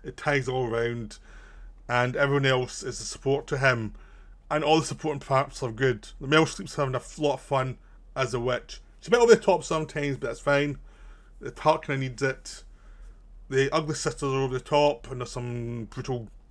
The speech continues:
humour there. Prince Charming, played by Chris Pine, and his brother, played by Billy Magnussen, are hilarious, because Chris Pine is doing pure pa-, uh, William Shatner.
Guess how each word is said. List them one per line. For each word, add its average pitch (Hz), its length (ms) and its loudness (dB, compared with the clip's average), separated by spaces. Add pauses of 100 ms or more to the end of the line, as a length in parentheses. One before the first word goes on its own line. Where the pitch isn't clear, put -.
(180)
humour 143 240 -2
there. 139 380 2 (360)
Prince 180 360 -2
Charming, 139 760 4 (600)
played 151 120 -4
by 131 60 -4
Chris 143 220 -2
Pine, 131 240 -4
and 127 100 -4
his 120 80 -6
brother, 131 340 4
played 135 200 -4
by 127 60 -2
Billy 127 220 -2
Magnussen, 120 500 -4 (280)
are 117 80 -8
hilarious, 131 540 2
because - 480 -4 (280)
Chris 202 200 4
Pine 165 320 2
is 127 80 0
doing 139 260 4
pure 151 420 2
pa-, - 340 -4
uh, 131 220 -2
William 131 180 2
Shatner. 127 400 -2